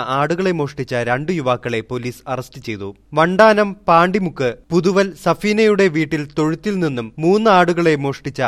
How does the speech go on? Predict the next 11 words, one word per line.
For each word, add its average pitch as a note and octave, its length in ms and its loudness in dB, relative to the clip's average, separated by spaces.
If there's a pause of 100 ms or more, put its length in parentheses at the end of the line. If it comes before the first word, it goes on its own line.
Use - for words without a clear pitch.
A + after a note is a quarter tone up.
(200)
അമ്പലപ്പുഴ G3 580 0
വടക്ക് D#3 380 0
പഞ്ചായത്ത് C#3+ 580 -2 (180)
വൃക്ഷവിലാസം F3 840 0 (100)
തോപ്പിൽ E3 400 -2
പുരുഷന്റെ F3+ 540 -2
മകൻ C3 320 -2
മനു, C3+ 320 -2 (100)
മുപ്പത്തിരണ്ട് D#3+ 560 -4
വയസ്സ്, A2+ 360 -4 (280)
വണ്ടാനം F#3+ 560 4